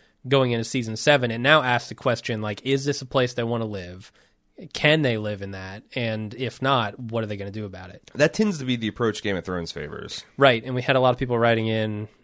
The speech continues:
Speaker 1: asking, should they adopt that format for this
Speaker 2: Yeah.
Speaker 1: show? And I think that format works really well, where they go,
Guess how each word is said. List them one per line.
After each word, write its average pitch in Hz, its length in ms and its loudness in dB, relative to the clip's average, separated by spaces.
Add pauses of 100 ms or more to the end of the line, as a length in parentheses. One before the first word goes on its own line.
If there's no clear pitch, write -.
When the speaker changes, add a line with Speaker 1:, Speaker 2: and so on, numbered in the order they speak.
(160)
Speaker 1:
asking, 120 600 2
should 131 240 2
they 117 140 4
adopt 120 400 4
that 107 200 -2
format 101 460 -4
for 113 100 -10
this 101 160 -8
Speaker 2:
Yeah. - 80 -2
Speaker 1:
show? 107 220 0
And 113 100 -4
I 151 80 0
think 185 200 -2
that 143 240 2
format 131 360 0
works 113 240 -6
really 127 380 2
well, 117 280 2
where 110 120 -2
they 120 120 0
go, 127 420 2